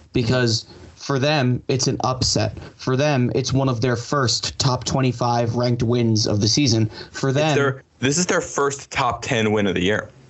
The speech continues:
Speaker 2: They were oh and three
Speaker 1: Yep.
Speaker 2: coming into it.
Speaker 1: For them, it makes, it, uh, causes them to break even in quadrant one wins. They're now six and six. Before this, they were five and six.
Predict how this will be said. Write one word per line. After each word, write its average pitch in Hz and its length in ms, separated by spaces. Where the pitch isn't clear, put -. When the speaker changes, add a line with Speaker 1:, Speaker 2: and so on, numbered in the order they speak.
Speaker 2:
They 107 100
were 104 120
oh 120 180
and 107 100
three 120 160
Speaker 1:
Yep. 120 100
Speaker 2:
coming 101 180
into 98 180
it. - 200
Speaker 1:
For - 500
them, 147 520
it 139 200
makes, 143 300
it, 127 240
uh, 127 120
causes 135 440
them 139 160
to 135 80
break 131 360
even 120 320
in 113 220
quadrant 120 500
one 113 260
wins. 113 280
They're 117 180
now 117 140
six - 320
and 117 120
six. 117 360
Before 127 380
this, 123 180
they 117 140
were 113 100
five 117 320
and 101 120
six. - 360